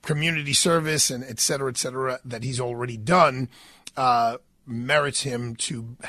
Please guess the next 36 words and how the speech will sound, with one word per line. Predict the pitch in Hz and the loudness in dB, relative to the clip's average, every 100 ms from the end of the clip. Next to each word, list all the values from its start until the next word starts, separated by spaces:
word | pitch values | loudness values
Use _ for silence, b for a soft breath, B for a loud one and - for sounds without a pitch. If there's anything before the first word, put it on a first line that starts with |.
| B - | B -8
get | 127 | -6
a | 120 | -6
non-incarceratory | 113 120 131 131 127 - - 160 - 123 113 - 120 117 113 B B B B | -2 0 0 0 -4 -6 -4 -4 -2 -6 -6 -4 -4 -2 -6 B B B B
disposition, | 139 131 123 117 104 - 87 | -2 0 0 -2 -2 -4 -6
some | 107 117 | -6 -4
kind | 113 110 | -4 -6
of | |
probation | 110 110 151 165 - 143 131 123 | -6 -2 2 2 2 0 0 -4
where | 110 | -6
he's | 101 | -10
gotta | 107 104 | -10 -8
check | - 113 - | -6 -6 0
in, | 165 156 147 B B B | 2 4 2 B B B
maybe | 123 123 117 | -4 -2 -2
home | - 123 113 | -2 -2 -2
confinement, | - 104 - 160 160 147 143 B B B | -4 -4 2 2 2 0 -4 B B B
but | 131 - | -12 4
anything | 175 185 165 156 151 147 135 _ | 6 6 2 -2 -4 -4 -6 _
but | 123 127 117 | -6 -6 -6
jail. | 110 117 95 95 B B B - - | -6 -6 -6 -10 B B B -8 2
Uh, | 143 143 147 | 4 4 4
and | 160 151 | 2 0
to | 151 | 0
say | - 254 262 | 8 8 8
that | 208 | 4
that | 185 175 | 4 2
is | 165 139 | 0 -4
a, | 143 139 131 135 - | -2 -2 -2 -6 -10
um, | 120 120 117 120 _ _ - | -10 -8 -10 -12 _ _ -6
not | 135 | -4
a | 135 | -2
lot | 127 123 | -4 -4
of | - | -6
pressure | 135 117 - 117 | -4 -4 -6 -8
is, | 110 - - | -8 -10 -8
is, | 117 107 | -8 -10